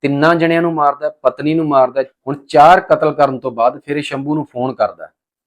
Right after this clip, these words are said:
ਉਹਨੂੰ ਕਹਿੰਦਾ, "ਤੂੰ ਗਮੜੀ ਆ ਜਾ, ਆਪਾਂ ਉੱਥੇ ਮਿਲਦੇ ਹਾਂ।" ਇਹ ਸੱਤ ਪੰਦਰਾਂ ਤੇ ਘਰੋਂ ਨਿਕਲਦਾ, ਲੌਕ ਲਾਉਂਦਾ ਵੀ ਕੋਈ ਘਰ ਦੇ ਅੰਦਰ ਐਂਟਰ ਨਾ ਕਰ ਜੇ, ਕਿਸੇ ਨੂੰ ਪਤਾ ਨਾ ਲੱਗੇ। ਇਹ ਉੱਥੋਂ ਚਲਾ ਜਾਂਦਾ।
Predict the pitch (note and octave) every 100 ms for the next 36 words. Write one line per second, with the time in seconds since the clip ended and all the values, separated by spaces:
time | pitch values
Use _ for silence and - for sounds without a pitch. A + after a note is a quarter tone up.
0 | _ D#3 E3+ E3+ E3 D#3+ E3 C#3 C3 D3
1 | D3 C3 D3+ D3+ C#3 D3 C3+ C#3 C3 C#3+
2 | B2+ G2 E2+ D#2 _ _ _ _ _ _
3 | _ _ _ _ _ - D3+ F3 - C#3
4 | - D3 C3+ C3+ C3+ D3 D3 B2+ A#2 A#2
5 | C3+ C3+ C#3+ B2 A#2+ B2+ B2 A2+ A2+ B2+
6 | B2+ B2+ B2+ C3+ B2 A#2+ A#2 A2+ A2+ -
7 | A#2 A2+ B2+ C3 B2+ B2 A#2 B2+ B2 A#2
8 | A#2+ A2 A2 A#2+ B2+ B2+ A2+ C3+ C#3 _
9 | _ _ _ - D3 D3 C3+ C3 B2+ C#3
10 | C#3 C3+ C#3